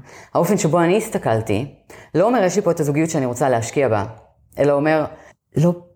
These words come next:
בא לי עליו, הוא מעצבן אותי עם הדרישות שלו כרגע, אני פשוט, אין לי כוח לסצנות שהוא יעשה לי, אז אני נאלצת לוותר על מה שבאמת בא לי לעשות היום." אתה מבין שזה אחרת?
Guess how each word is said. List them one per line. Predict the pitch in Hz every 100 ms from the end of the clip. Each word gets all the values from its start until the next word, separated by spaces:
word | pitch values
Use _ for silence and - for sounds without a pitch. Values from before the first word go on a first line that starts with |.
| _ _ -
בא |
לי | 151
עליו, | 139 113
הוא | 113
מעצבן | 107 - 131 160
אותי | 170 143
עם | 107
הדרישות | 104 107 101 90
שלו | 120 113
כרגע, | 113 117
אני | 135
פשוט, | 120 117 170 - -
אין | 208
לי | 208 196
כוח | - 180 165
לסצנות | 151 - - 175 170
שהוא | 139
יעשה | 101 98 - 175
לי, | 220 262 262 - _ _ _
אז | 131 127
אני | 127
נאלצת | 120 123 151 170 156
לוותר | 127 131 123
על |
מה | 123
שבאמת | 117 117 95 104 110
בא | 92
לי | 95
לעשות | 90 95 -
היום." | 98 90
אתה | 135
מבין | 147 165
שזה | 185 196
אחרת? | 185 214 254 254